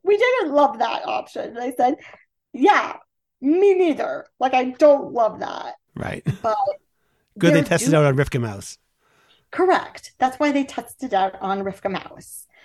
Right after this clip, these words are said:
Speaker 1: But things are happening. And I really believe that Yeshua Hashem Keharf Ayin, that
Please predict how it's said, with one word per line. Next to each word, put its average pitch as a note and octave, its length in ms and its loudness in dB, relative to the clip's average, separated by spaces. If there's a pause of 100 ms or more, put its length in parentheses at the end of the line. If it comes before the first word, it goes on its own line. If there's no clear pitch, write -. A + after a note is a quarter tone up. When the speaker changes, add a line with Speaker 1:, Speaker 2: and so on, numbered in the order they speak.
(260)
Speaker 1:
But F#3+ 680 -4 (680)
things B3+ 240 -2
are C#4 80 -4
happening. G3 720 -10
And G#3 380 -2
I A3 240 4
really A3 300 0
believe G3+ 380 0
that F3+ 220 0 (240)
Yeshua B3+ 280 -2
Hashem A#3+ 440 -4
Keharf G#3+ 360 -2
Ayin, - 460 -8 (360)
that F#3 360 0